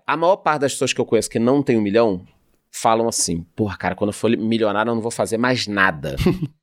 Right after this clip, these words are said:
Speaker 1: Agora, cem por cento das pessoas que eu conheço que são milionárias, quando chegam no milhão, não por questão de ganância, nada, até por cabeça de negócio,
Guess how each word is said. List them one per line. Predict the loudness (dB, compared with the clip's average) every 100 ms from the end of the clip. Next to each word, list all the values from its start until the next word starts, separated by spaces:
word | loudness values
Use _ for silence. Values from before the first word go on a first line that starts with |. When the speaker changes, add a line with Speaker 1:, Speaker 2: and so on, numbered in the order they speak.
| _
Speaker 1:
Agora, | -2 2 2
cem | 0 0 2 2
por | 2 0
cento | 2 0 0 2
das | 0 0
pessoas | -2 0 0
que | 0
eu | -2
conheço | 0 2 0 -2
que |
são | -4 0 0
milionárias, | 2 0 2 2 2 0 -4
quando | -2 -2
chegam | 0 0 2 2
no | 2
milhão, | 2 2 2 0 -8 _ 0
não | 2 2
por | 0
questão | 0 0
de | 0
ganância, | -2 0 2 2 2 0 -2
nada, | 0 0 -2 _ -8
até | -2 -2
por | -2 -6
cabeça | -4 0 0 0
de | -2
negócio, | 2 2 0